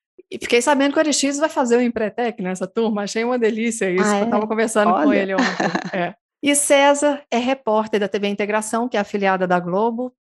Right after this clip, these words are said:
Speaker 1: Trabalhei na T V Integração desde dois mil e dois, então pude acompanhar bastante o que aconteceu ali com o César. Mas, César, como foi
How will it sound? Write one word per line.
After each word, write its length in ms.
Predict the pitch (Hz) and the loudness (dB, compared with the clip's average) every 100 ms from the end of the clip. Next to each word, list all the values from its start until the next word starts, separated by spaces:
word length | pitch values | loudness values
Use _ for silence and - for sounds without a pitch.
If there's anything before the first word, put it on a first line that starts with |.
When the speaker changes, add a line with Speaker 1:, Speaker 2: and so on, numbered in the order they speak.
| _ _ - | _ _ -8
Speaker 1:
Trabalhei 1000 | 214 196 185 208 208 185 214 233 220 214 | -6 -6 -4 -2 -2 0 2 2 0 -4
na 180 | 202 202 | -6 -6
T 160 | 208 | -6
V 100 | 202 | -6
Integração 680 | 202 196 196 185 185 214 202 | -6 -6 -4 -2 -2 -4 -4
desde 340 | 196 226 226 | 2 2 2
dois 260 | 214 208 196 | 0 0 -2
mil 180 | 208 214 | -4 -4
e 60 | |
dois, 600 | 175 175 208 240 220 - - _ _ 202 | -6 -4 -4 -4 -6 -12 -16 _ _ -4
então 380 | 196 214 220 | -2 2 0
pude 240 | 220 247 226 | 0 0 0
acompanhar 480 | 226 226 226 214 220 | 0 0 0 0 0
bastante 960 | 226 220 - - 233 233 214 - 185 - _ _ | -2 -2 -8 -4 -2 0 -2 -8 -12 -16 _ _
o 100 | 220 | -12
que 160 | 190 220 | -6 -2
aconteceu 640 | 202 208 208 208 - 214 | -2 -2 -2 -4 -4 -6
ali 160 | 208 208 | -4 -6
com 160 | 214 226 | -6 -6
o 40 | |
César. 400 | 220 165 147 - _ _ _ _ | -6 -10 -10 -14 _ _ _ _
Mas, 280 | - 233 277 | -6 0 0
César, 580 | - 294 269 214 160 214 _ - | 2 4 4 2 -2 -8 _ -2
como 280 | 320 330 302 | 0 2 0
foi 500 | - 240 220 180 | 0 2 2 2